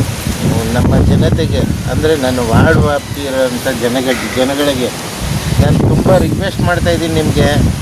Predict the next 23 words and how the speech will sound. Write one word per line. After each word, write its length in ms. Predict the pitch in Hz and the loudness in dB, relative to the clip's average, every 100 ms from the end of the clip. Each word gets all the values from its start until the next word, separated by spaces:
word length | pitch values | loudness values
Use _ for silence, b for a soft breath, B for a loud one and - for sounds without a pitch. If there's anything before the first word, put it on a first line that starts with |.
| - - - - | -4 -4 -2 0
ನಾನು 180 | 156 165 | 2 2
ಇಲ್ಲಿವರೆಗೂ 460 | 170 185 190 190 | 2 2 2 0
ಏನೂ 300 | 185 165 185 185 180 | 2 2 2 0 0
ಕೇಳಿಲ್ಲ, 380 | 175 180 175 | 2 2 2
ನನಗೆ 380 | 175 170 160 160 | 2 2 2 2
ರಾಜಕೀಯದ 560 | 147 143 160 - 165 160 | 2 0 0 -2 -2 0
ಮೇಲೆ 200 | 165 151 | 2 4
ಆಸಕ್ತಿನೂ 560 | 139 - 160 - 156 156 | 4 2 -2 -2 -2 0
ಇರಲಿಲ್ಲ. 360 | 147 147 139 131 131 - - - - - | 0 -2 0 0 0 -6 -8 -8 -8 -4
ಈಗ 160 | 131 - - - | -2 -2 0 2
ಬಂದಿದ್ದೀನಿ, 680 | - - 139 180 185 190 - | 4 4 2 0 -2 -2 0
ಕೆಲಸಗಳು 640 | 139 139 165 165 170 160 | 0 2 4 6 4 4
ನಡೀತಾ 440 | 147 160 170 175 | 2 0 4 4
ಇದೆ, 200 | 170 175 | 6 4
ನೀವು 200 | 180 143 | 2 2
ನೋಡ್ತಾನೇ 560 | 139 143 156 165 165 165 | 0 0 0 2 2 2
ಇದ್ದೀರಾ 240 | 156 165 | 2 4
ಏಳೆಂಟು 540 | 170 151 147 151 147 151 | 4 4 4 4 4 2
ವರ್ಷದಿಂದ 340 | 143 151 147 | 0 -2 0
ಏನು 380 | 156 135 147 - | 0 2 -2 -2
ಕೆಲಸ 220 | 139 127 | -4 -2
ಮಾಡ್ತಾಯಿದ್ದೀನಿ 720 | 147 143 131 147 - 139 135 | -2 -2 0 0 0 -2 -4
ಅಂತ. 180 | 131 | -4